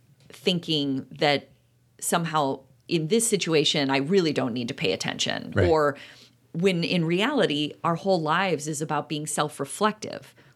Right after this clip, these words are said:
Speaker 1: but not to be navel-gazing, but to be conscious of our choices so we can be more, um, grounded people.
Speaker 2: Well, and I would, the way I would interpret that is,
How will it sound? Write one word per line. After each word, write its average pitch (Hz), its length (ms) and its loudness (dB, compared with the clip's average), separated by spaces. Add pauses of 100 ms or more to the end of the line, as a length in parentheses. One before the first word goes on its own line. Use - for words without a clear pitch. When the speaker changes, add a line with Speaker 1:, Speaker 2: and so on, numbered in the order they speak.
(120)
Speaker 1:
but 175 200 0
not 180 360 -2
to - 100 -8
be 160 180 -4
navel-gazing, 135 1000 -2 (540)
but 160 220 0
to 160 180 -4
be 139 540 -2 (1400)
conscious 208 420 0
of 156 100 0
our 147 100 2
choices 175 500 0
so 143 100 2
we 143 180 2
can 131 320 -2 (500)
be 175 420 4 (380)
more, 135 600 0
um, 127 440 -4 (1400)
grounded 175 520 2
people. - 440 -4 (160)
Speaker 2:
Well, 156 320 0
and 113 180 2
I 101 140 2
would, 101 240 2
the 104 100 2
way 98 180 4
I 98 100 4
would 104 160 4
interpret 95 420 0
that 98 340 2
is, 95 640 2